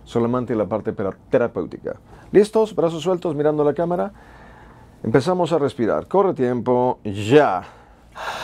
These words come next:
Ojos abiertos.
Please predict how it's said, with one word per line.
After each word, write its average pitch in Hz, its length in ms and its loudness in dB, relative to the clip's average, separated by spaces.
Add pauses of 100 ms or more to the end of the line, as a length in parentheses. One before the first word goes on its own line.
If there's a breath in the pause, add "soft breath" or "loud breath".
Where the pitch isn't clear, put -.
(2250 loud breath)
Ojos 143 220 0
abiertos. 110 680 2